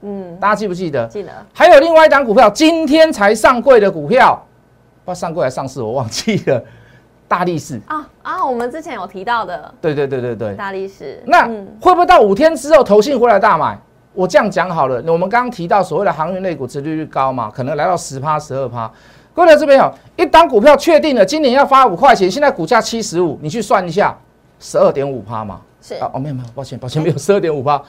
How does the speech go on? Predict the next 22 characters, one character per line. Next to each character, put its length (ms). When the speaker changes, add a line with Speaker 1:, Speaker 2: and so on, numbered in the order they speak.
Speaker 2:
大 100
概 80
八 240
趴 240
嘛。 160
Speaker 1:
嗯。 240
Speaker 2:
可 80
是 120
属 200
性 240
不 220
一 60
样， 180
它 80
是 80
属 160
于 40
电 180
子 160
股 160
啊。 280
Speaker 1:
嗯。 560